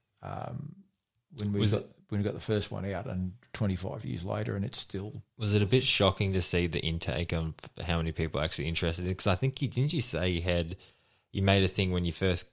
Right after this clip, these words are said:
Speaker 2: came out with them, you said you could put a thousand dollar deposit on one, and that was the way to get in line, and there was,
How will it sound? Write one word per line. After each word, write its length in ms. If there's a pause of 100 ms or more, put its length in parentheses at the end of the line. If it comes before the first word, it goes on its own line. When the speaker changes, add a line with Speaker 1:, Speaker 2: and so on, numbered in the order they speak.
(100)
Speaker 2:
came 220
out 160
with 100
them, 180
you 60
said 140
you 80
could 100
put 120
a 40
thousand 380
dollar 320 (160)
deposit 580 (380)
on 260
one, 320 (400)
and 360 (100)
that 180
was 160
the 80
way 160
to 60
get 160
in 160
line, 240
and 120
there 100
was, 280